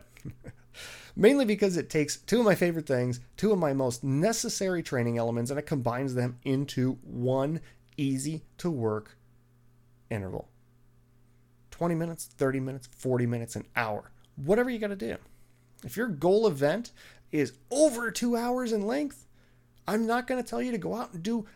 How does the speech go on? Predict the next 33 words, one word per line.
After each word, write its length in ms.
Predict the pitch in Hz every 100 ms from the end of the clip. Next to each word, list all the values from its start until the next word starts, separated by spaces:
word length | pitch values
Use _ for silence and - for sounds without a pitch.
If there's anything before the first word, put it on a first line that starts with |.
| -
a 80 | 156
four-hour 1000 | 127 - 240 226 233 - - 185 196 196
M 180 | 170 196
E 120 | 185
S 180 | 180 180
S 140 | 180 -
T 180 | 180
workout. 480 | 156 120 113 101 95
That's 340 | 165 202 208 - - - - - - -
friggin' 320 | 269 262 254
insane. 640 | 247 - 277 302 311 127 - - - - - - - - 139 - - -
I 60 | 269
don't 160 | 311
know 140 | 294 294
that 100 | 254
I 160 | 262
could 180 | 269 233
even 260 | 170 143 127
go 180 | 123
out 160 | 120 120
and 100 | -
do 140 | 123
that. 140 | 120 160
I 40 |
don't 80 | 415
know 120 | 403
I 80 | 339
have 100 | 302
the 80 | 269
motivation 640 | 185 214 190 135 196 139
to 80 | 117
do 160 | 117 113
that. 200 | 113